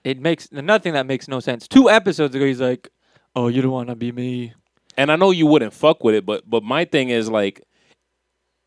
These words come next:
Speaker 2: if you're not gonna give it to, to the, to the other female that struggled throughout the whole show, then why wouldn't you give it to not only the other female who struggled throughout the whole show, but someone who's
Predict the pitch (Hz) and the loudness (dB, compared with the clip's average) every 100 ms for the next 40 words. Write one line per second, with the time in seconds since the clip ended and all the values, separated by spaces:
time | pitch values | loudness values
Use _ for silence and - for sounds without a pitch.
0 | _ _ _ 147 151 139 170 208 208 147 | _ _ _ 2 2 4 2 2 0 2
1 | 160 127 135 135 127 - 117 107 - - | 0 2 2 4 2 2 0 0 -6 -2
2 | 104 104 98 87 - - 98 95 101 127 | 0 0 0 -4 -10 -6 -4 -2 -2 0
3 | 117 - 101 98 92 90 - - 90 87 | -2 -4 -10 -6 -6 -6 -8 -6 -6 -6
4 | - 92 85 82 85 82 - 85 82 - | -8 -6 -6 -8 -10 -10 -8 -8 -8 -14
5 | _ _ _ 104 107 120 143 165 160 139 | _ _ _ -4 2 4 4 2 0 -4
6 | 127 135 120 110 117 120 147 156 143 120 | -2 -2 -2 -4 -6 -4 -2 -2 -2 -2
7 | 110 156 156 131 123 117 104 104 - 101 | 0 0 0 -4 -4 -2 -2 -4 -4 -4
8 | 92 92 95 90 87 95 - 107 95 85 | -2 -4 -4 -6 -4 -4 -2 0 0 -2
9 | 147 156 98 - _ _ _ _ _ - | 0 2 0 -4 _ _ _ _ _ -16
10 | - 156 165 147 127 113 127 110 | 0 2 2 0 -2 0 0 0